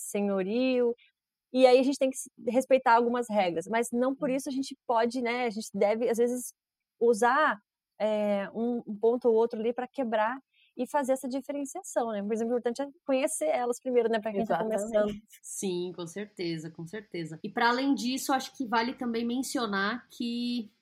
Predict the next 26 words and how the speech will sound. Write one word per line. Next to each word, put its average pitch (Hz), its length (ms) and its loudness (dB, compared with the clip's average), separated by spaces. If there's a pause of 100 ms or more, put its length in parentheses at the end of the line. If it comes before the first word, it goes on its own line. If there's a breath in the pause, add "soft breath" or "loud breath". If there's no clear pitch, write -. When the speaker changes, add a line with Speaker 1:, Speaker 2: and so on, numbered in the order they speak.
(180)
Speaker 3:
a 214 160 0
gente 220 800 -6
tá 233 100 -6
falando 220 400 -2
aqui 208 260 -8
de 202 100 -4
equilíbrio 196 500 -6
e 202 40 -8
composição 190 600 -8
visual, 180 460 -2
e 202 40 2
eu 202 80 -2
tenho 214 160 -8
certeza 349 880 0
absoluta 285 720 -2
que 269 180 -8
quando 269 520 -4 (380 soft breath)
saiu 269 380 2
o - 80 -14
cast, 269 540 0
alguém 247 400 -2
deu 269 240 -2
play, 233 460 0
pensou 254 340 -6
em 269 140 -2
grid, 226 640 -2